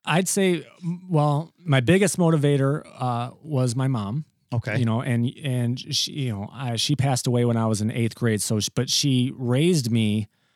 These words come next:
Speaker 1: while battling cancer from second grade when she found out about the cancer until eighth grade. And she was a nurse. She worked hard. You never,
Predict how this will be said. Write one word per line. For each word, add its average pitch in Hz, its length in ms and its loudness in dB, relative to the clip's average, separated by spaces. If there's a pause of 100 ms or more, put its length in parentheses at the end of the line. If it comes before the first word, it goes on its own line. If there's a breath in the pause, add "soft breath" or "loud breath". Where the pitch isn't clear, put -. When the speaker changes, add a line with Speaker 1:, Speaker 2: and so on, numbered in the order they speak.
(180)
Speaker 1:
while 123 240 2
battling 127 440 0
cancer 123 480 -2
from 104 180 -6
second 135 400 -4
grade 120 500 -2 (880)
when 123 200 0
she 113 160 -2
found 110 300 0
out 127 140 0
about 107 220 -2
the 110 60 -6
cancer 101 440 -4
until 110 400 -4
eighth 113 220 -2
grade. 101 340 -6
And 120 300 -4
she 117 380 0 (120)
was 117 200 -2
a 139 40 2
nurse. 120 460 0 (460 soft breath)
She 131 240 0
worked 117 320 0
hard. 127 520 0 (140)
You 127 220 0
never, 143 640 2